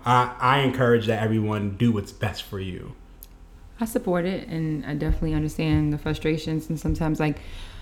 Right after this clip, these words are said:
Speaker 2: hitting a wall when it comes to work or hitting a wall when it comes to, to just being in, in the pandemic, because I, like,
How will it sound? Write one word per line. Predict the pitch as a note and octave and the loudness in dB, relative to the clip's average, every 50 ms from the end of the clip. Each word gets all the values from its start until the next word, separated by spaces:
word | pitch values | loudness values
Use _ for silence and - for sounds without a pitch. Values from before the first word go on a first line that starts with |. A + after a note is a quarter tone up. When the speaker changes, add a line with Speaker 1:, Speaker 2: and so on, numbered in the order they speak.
| - - - - - - - - - - - - - | -14 -14 -12 -12 -12 -12 -12 -14 -18 -18 -20 -20 -8
Speaker 2:
hitting | - F3 G3+ G3 F#3 F#3 | 4 6 6 8 8 6
a | F#3 | 6
wall | F3 F3 F3 F3 E3+ E3+ E3+ E3+ E3+ E3+ E3+ - G2 - | 6 6 8 10 10 10 10 10 10 8 8 6 4 -2
when | - - D#3+ E3+ D#3+ D#3 D3+ D#3 | -4 -2 0 2 2 4 4 2
it | D3 | 0
comes | - E3 D#3 D3+ - | 0 0 0 0 2
to | - D#3+ | 0 0
work | D3+ E3+ A#3 A#3+ A3+ A3 A3 A3 - | 4 6 8 8 8 8 6 4 2
or | E3 | 2
hitting | D#3 D#3+ E3 D#3+ D#3 D3+ | 4 4 4 4 4 4
a | D3+ | 4
wall | D3+ D3+ D3+ D3+ D3+ | 2 2 2 2 2
when | D3+ D#3 | 0 0
it | D3+ | -2
comes | - - D#3+ D3 D3 C#3+ C#3 - | -2 -2 0 0 0 0 -2 -4
to, | - - D#3 D3+ C#3+ C#3 C#3 C3+ C3 - - - - - | -6 -2 -2 0 0 0 -2 -4 -6 -8 -12 -18 -18 -12
to | - D#3 D3 | -4 -4 0
just | C#3+ D3+ D3 C#3 - - - - - | 0 0 0 0 -4 -10 -14 -10 -4
being | - E3 D#3+ D#3 D3+ D3+ D3+ D3+ D3+ D3 - - - - - - - | 0 2 2 4 4 4 2 2 0 -2 -4 -6 -10 -14 -16 -14 -8
in, | - D#3 D#3 D#3+ D#3 D#3 D3 - - | -4 0 0 2 2 0 0 -2 0
in | - F#3 | 2 4
the | F#3 F#3 | 4 4
pandemic, | - F#3+ F3+ F3 E3 E3+ F#3+ F#3+ D#3+ D3+ | 4 4 4 4 4 2 2 2 0 0
because | C#3+ D#3 - F3 D#3+ D3+ - - - - - | 0 2 4 4 4 4 0 -6 -10 -8 0
I, | - E3 F3 F3+ F3 E3+ E3 | 2 4 4 4 4 2 0
like, | D#3+ - D#3 D3+ D3 D3 C#3 - - | -2 -2 -2 0 0 -2 -4 -6 -12